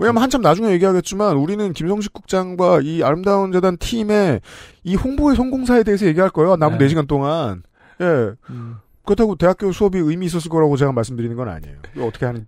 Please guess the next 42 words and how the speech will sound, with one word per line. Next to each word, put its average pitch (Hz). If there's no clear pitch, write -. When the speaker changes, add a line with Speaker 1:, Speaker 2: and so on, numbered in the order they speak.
Speaker 1:
뻔히 135
아니까. -
예, 147
그래서 131
계속 135
말씀하세요. -
Speaker 2:
그러니까 123
제가 151
이, 139
이때 160
고민했던 160
이 139
모든 147
것들을 147
제가 104
지금 107
다 95
경험이 113
다 -
도움이 151
되고 113
있는데 95
어쨌든 120
그 123
당시 113
이제 104
교직 170
이수 147
안 110
되고 143
나서 107
아, 135
먹고 127
살 170
길 147
찾다 180
고민하다가 120
홍보 202
이제 120
저희 117
학과가 170
있으니까 110